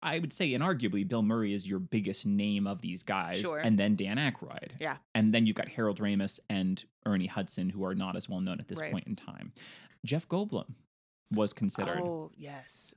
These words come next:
Speaker 2: I can see that quite easily.
Speaker 1: Instead, in nineteen eighty-four, he was doing Buckaroo Banzai, or The Adventures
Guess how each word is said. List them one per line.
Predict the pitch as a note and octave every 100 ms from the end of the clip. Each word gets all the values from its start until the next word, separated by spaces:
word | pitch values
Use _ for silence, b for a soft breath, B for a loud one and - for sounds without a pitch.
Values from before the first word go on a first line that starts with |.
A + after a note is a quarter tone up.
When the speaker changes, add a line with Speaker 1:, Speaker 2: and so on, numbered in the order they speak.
| -
Speaker 2:
I |
can | D#3 D#3+
see | - D#3
that | D3+ -
quite | - D3+ D3+
easily. | D#3 C#3 B2 B2 - _ _ -
Speaker 1:
Instead, | A2 - E3+
in | E3+
nineteen | C3 D#3+
eighty-four, | C#3 C#3+ D#3+ D#3
he |
was | C3
doing | A#2+ C#3 C3 C3 -
Buckaroo | G2+ G3 D#3+ D#3+ D#3 D#3 D#3 D#3 - -
Banzai, | A2 C3 D3 A2+ - - - - -
or |
The | G#2
Adventures | G#2+ F#3+ G3+ G#2+ F#2+